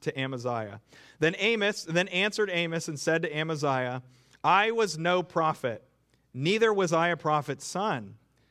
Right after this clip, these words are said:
but I was a herdman and a gatherer of sycamore fruit." I'm a, I'm a shepherd and a farmer. "And the Lord took me as I followed the flock,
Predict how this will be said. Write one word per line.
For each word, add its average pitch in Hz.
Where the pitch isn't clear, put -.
but 143
I 185
was 226
a 180
herdman 160
and 147
a 143
gatherer 190
of 143
sycamore 156
fruit." 117
I'm 147
a, 135
I'm 139
a 131
shepherd 196
and 165
a 151
farmer. 131
"And 151
the 160
Lord 175
took 214
me 180
as 156
I 160
followed 180
the 185
flock, 151